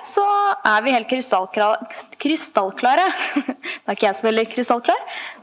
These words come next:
men <laughs> ideologien er det i hvert fall. At det som skaper gode, sterke og rusta elever, det er mange og gode nok lærere og et trygt læringsmiljø, og ikke å få deres trivsel og psykiske helse klint utover forsida på Drammens Tidende.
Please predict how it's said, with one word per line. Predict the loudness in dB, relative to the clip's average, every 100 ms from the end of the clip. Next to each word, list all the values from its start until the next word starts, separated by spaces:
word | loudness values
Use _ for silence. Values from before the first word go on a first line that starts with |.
| -4 2
men | 4 4 2 0 0 0 0 -6
<laughs> | -8 -6 -4 -2 -2 0 2
ideologien | 2 0 0 2
er | 4
det | 2
i |
hvert | 0 -2
fall. | -6 -8 -12 -10 0 2
At | 4 2
det | 2
som | 0
skaper | 2 0 0 -2
gode, | 0 0 2
sterke | 2 0 0 -2
og | -2
rusta | -4 -2 2 2
elever, | 4 2 2 2 2 -2 -6
det | 0 2
er | 4 2 0
mange | -2 -2
og | -2
gode | -2 -2
nok | 0 2
lærere | 2 2 2 2
og | 0
et | -4
trygt | -6 -2 0
læringsmiljø, | 2 0 -2 2 2 2 -4 -16 -20 -8
og | 0 0
ikke | 0 0 2 2
å | 2
få | 2
deres | 2 2 0 -2
trivsel | -6 0 2 2
og |
psykiske | 2 -2 -2 -2 0
helse | 0 2 2 0
klint | -2 0 0
utover | -2 -2 0 0
forsida | 4 2 2
på | 2
Drammens | 2 0 -2
Tidende. | -2 -2